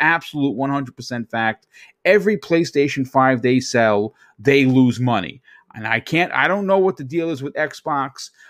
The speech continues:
I would imagine that they are making these and they're ma-, pot-, potentially breaking even, but they're definitely making money on the Series S. Now, you know, Tempest, you, when you came to me with this story, I thought it was very, I thought it was,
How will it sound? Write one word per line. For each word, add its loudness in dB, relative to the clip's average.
I -4
would 4
imagine 2
that 0
they 2
are 4
making 0
these 0
and -2
they're -2
ma-, -2
pot-, -8
potentially 0
breaking 2
even, 0
but -2
they're 4
definitely 0
making 0
money 0
on -4
the -6
Series -2
S. 0
Now, 2
you -2
know, -2
Tempest, 0
you, -10
when -4
you -2
came 0
to -2
me 0
with -4
this -4
story, 2
I 0
thought 2
it 0
was -2
very, 0
I -2
thought 0
it 4
was, 0